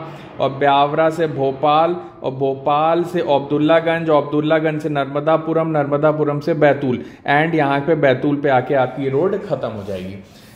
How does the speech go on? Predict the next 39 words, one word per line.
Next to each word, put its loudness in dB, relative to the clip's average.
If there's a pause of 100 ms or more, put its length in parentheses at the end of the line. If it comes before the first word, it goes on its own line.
Right? 0
So -10
this -2
is 0
your 0
national 0
highway 2 (100)
forty 0 (280)
six। -2
एक -2
एक 0
करके 0
मैं -2
ड्रॉ 0
करता -4
जाता -2
हूँ, -2
easily -2
आपको 0
याद 2
हो -2
जाएगा। -4 (140)
दूसरा 0 (220)
National -2
Highway 2
फ़ोर्टी -2
फ़ोर, -2 (420)
देखिए, 2 (100)
ये 4
भी 2 (360)
National 0
Highway 2
फ़ोर्टी 0
फ़ोर, 0
again -2 (180)
the -2
second, -2
uh, 2
the, -4